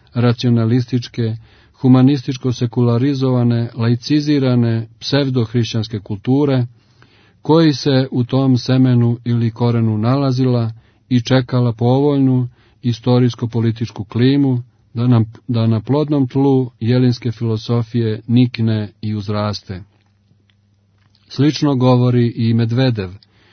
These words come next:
U suštini, međutim, iz ovih bogoslovsko-skolastičkih stavova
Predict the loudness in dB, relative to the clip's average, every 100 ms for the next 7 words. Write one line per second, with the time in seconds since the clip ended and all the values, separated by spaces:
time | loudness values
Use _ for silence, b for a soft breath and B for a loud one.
0 | b b b b b -2 2 0 2 2
1 | 4 2 0 b b b b 2 4 4
2 | 2 2 0 0 0 0 2 2 2 -2
3 | 0 0 0 -2 -2 -2 -2 -4 -6 -6
4 | -14 -2 0 0 -2 -6 -8 -10 -6 -2
5 | 0 0 -2 -4